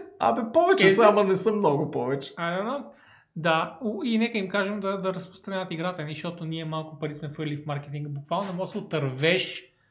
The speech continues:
Speaker 2: от реклами на Genshin Impact, човек.
Speaker 1: Да,
Speaker 2: И
Speaker 1: шанс да
Speaker 2: някакви
Speaker 1: спечелиш.
Speaker 2: ингейм, а, валути
Speaker 1: Валути,
Speaker 2: също може да
Speaker 1: да.
Speaker 2: спечелиш, които били супер смешни.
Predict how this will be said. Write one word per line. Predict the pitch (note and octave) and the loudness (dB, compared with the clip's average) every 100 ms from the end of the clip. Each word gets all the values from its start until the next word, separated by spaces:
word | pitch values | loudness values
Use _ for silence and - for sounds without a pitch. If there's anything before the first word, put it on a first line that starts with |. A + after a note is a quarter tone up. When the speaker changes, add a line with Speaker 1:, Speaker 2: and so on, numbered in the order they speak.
| _ _ _ - | _ _ _ 4
Speaker 2:
от | D#3+ E3 | 4 6
реклами | E3 D3 - D3 D3+ D#3+ D3 B2+ - | 2 2 0 4 4 4 0 -2 -6
на | C#3+ C3+ | -4 -4
Genshin | B2 D3+ D#3 - D3 | 0 0 0 -2 -6
Impact, | G3 D#3+ D#3 D3+ - C3 - - | -2 -2 -2 -6 -6 -6 -6 -20
човек. | - C3+ B2 C#3 C#3 - _ _ _ _ _ _ _ - - _ _ _ _ _ | -8 -8 -4 -6 -6 -18 _ _ _ _ _ _ _ -20 -20 _ _ _ _ _
Speaker 1:
Да, | - D3 B2 A2+ A2+ - | -8 0 2 2 -2 -6
Speaker 2:
И | - | -4
Speaker 1:
шанс | G3+ | -2
да | D3 | 2
Speaker 2:
някакви | D3 A#2 | 2 0
Speaker 1:
спечелиш. | - G#2+ B2 - - F3 | -4 0 0 0 0 0
Speaker 2:
ингейм, | E3+ E3 D#3 D#3 D#3 - | 0 0 -2 -4 -6 -6
а, | D3 | -6
валути | C#3 | -4
Speaker 1:
Валути, | C#3+ C#3+ C#3+ - | -4 -4 -4 -6
Speaker 2:
също | A#2 A2+ C3 C#3+ | -4 -4 -2 -4
може | C3+ | -4
да | |
Speaker 1:
да. | C3 | -4
Speaker 2:
спечелиш, | A2 - C#3+ | -6 -6 -6
които | C#3+ D3+ C#3+ | -6 -8 -6
били | C#3+ C#3+ C#3+ | -6 -6 -8
супер | - C#3 | -16 -14
смешни. | C#3 - B2+ - | -12 -10 -10 -10